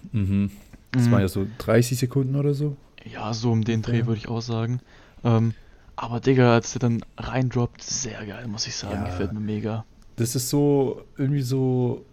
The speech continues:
Speaker 1: ruhig, aber mit so einem, ich weiß nicht, aber das ist so, weißt du, eine tiefe Stimme, die so ruhig singt, die, ah, ich, ich weiß nicht, wie, wie ich's beschreiben soll, aber die hört sich halt so,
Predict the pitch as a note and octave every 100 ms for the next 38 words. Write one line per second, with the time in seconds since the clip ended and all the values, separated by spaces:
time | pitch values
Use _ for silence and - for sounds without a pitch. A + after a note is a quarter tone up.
0 | - - - G#2 F#2+ G#2+ D3+ G#3+ A3 -
1 | C3+ C3 C3 C3 - C3+ C3 B2 B2 B2
2 | - - - D#3+ D3 B2+ B2+ - D3 C#3
3 | C#3+ - C#3+ C3+ - - C3+ B2 - E3+
4 | G3 C#3+ - E3 F3 F3+ - B2 A#2+ A2+
5 | D#3+ F#3 - - E3+ D#3+ - C3+ C#3 C3
6 | - G#2+ A#2 - - B2 B2+ C#3 C#3 A#2
7 | A#2 A2+ A2+ - - - A2 A#2+ G#2 G2
8 | F#2+ F#2 G2 G2 G2+ G#2 G2+ G2 - G2
9 | G2 F#2+